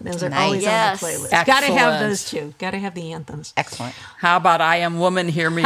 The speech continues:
Speaker 4: Roar?
Speaker 1: <laughs> I'll add that to the next one. All right. Well, let's talk about this tweet that we got. I think, uh, some of us responded to it. The tweet was from someone who said, you know, she was considering going to law school, but it seemed that every lawyer she asked, uh,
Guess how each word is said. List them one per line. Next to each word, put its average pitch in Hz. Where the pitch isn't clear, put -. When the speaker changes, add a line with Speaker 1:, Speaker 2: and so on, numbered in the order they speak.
Speaker 4:
Roar? 151
Speaker 1:
<laughs> 117
I'll 190
add 180
that 175
to -
the 160
next 151
one. 151
All 254
right. 220
Well, 277
let's 370
talk 466
about 359
this 269
tweet 330
that 311
we 240
got. 175
I 208
think, 254
uh, 226
some 247
of 254
us 220
responded 214
to 196
it. 185
The 190
tweet 285
was 214
from 226
someone 220
who 208
said, 208
you 220
know, 208
she 220
was 208
considering 240
going 214
to 208
law 311
school, 202
but 226
it 214
seemed 254
that 233
every 220
lawyer 233
she 208
asked, 175
uh, 185